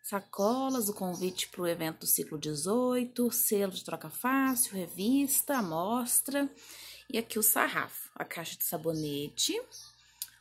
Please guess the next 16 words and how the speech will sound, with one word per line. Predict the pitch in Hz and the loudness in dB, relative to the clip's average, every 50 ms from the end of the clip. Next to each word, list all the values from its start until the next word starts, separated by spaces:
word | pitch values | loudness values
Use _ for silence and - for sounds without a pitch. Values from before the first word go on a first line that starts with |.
| _ - | _ -10
o | - 208 | -6 -2
Del | 185 180 170 165 | 2 4 4 2
Corporal, | 170 - 170 170 - - 160 156 151 151 143 143 147 151 165 202 - 381 415 415 - _ _ _ _ _ _ - | 2 -2 -6 -6 -2 -2 -4 -2 -2 -4 -4 -2 -2 0 0 0 0 0 -2 -2 -4 _ _ _ _ _ _ -6
o | 220 220 220 226 220 220 226 220 226 226 226 220 | -2 0 2 2 4 2 2 2 2 0 0 -2
frescor | - 220 220 226 - - 226 196 | -2 -2 0 0 0 0 -2 -2
de | - - | -2 -2
castanha. | - 247 254 - - - 190 - - 143 143 - _ _ _ _ _ _ - - - - - - - - - _ _ _ _ - | -2 0 2 2 2 2 0 -2 -2 -4 -8 -10 _ _ _ _ _ _ -20 -20 -20 -20 -20 -20 -20 -20 -20 _ _ _ _ 4
O | 226 240 | 6 6
essencial | 233 233 240 240 185 196 - - - 202 170 156 147 139 139 - - | 8 8 8 6 6 6 6 4 4 4 2 2 2 0 0 -2 0
é | - 160 | -2 -2
pela | 160 - - 175 170 | 0 0 -4 -4 -4
presença | - - 170 165 160 165 151 143 151 - 175 | -4 -2 -2 0 0 0 -2 -2 -2 -4 -4
no | 175 175 175 | -4 -4 -2
evento | 190 190 185 208 226 269 330 349 - - - - | -2 -2 0 2 2 2 0 0 -6 -10 -6 -2
e | 233 240 262 262 | 2 2 4 4
o | 269 269 269 269 269 269 269 254 254 | 4 4 4 2 2 2 2 2 0